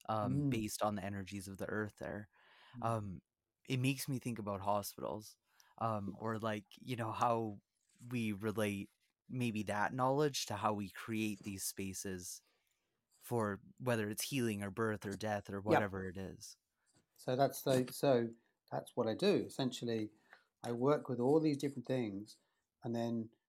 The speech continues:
Speaker 2: recognize their different frequencies. So if I wanted to basically build a, a, a hospital, I would work with specific frequencies and put in a specific place. Now, unfortunately,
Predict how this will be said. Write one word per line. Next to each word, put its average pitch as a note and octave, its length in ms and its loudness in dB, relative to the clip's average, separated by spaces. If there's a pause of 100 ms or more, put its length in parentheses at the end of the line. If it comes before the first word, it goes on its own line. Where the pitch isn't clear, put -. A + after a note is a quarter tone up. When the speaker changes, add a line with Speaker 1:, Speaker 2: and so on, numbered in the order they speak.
(140)
Speaker 2:
recognize B2 720 0
their A2 80 -2
different C3+ 360 -4
frequencies. G#2+ 600 -4
So B2 120 -4
if A2 120 -4
I B2 60 4
wanted B2 300 2
to A#2 80 0
basically A2+ 500 -2
build A2 400 -2 (440)
a, - 340 -8
a, A2+ 280 -2 (120)
a - 40 -8
hospital, B2 760 2
I B2 120 4
would A#2+ 180 0
work A#2+ 320 -2
with G#2 160 -8
specific C#3 680 -4
frequencies G#2+ 720 -4 (760)
and A#2 100 -6
put A2 160 -2
in A2 120 -4
a G#2+ 40 -6
specific - 560 -4
place. E3 440 0 (580)
Now, A#2+ 480 0 (880)
unfortunately, C#3 1040 -2